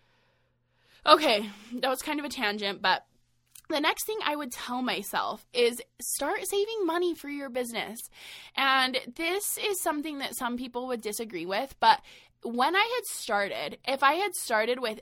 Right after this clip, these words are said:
any sort of money saving, I'm not joking you, I didn't even have a savings account when I <laughs> started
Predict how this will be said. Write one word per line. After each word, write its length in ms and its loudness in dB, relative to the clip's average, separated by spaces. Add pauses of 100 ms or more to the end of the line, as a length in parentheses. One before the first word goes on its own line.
any 300 -2
sort 160 -4
of 60 -6
money 180 -4
saving, 480 -6 (180)
I'm 160 6
not 180 4
joking 260 -2
you, 40 -2
I 120 0
didn't 200 -6
even 160 -4
have 180 -4
a 80 -4
savings 420 -6
account 340 -8 (120)
when 220 -2
I 100 -2
<laughs> 20 -6
started 520 2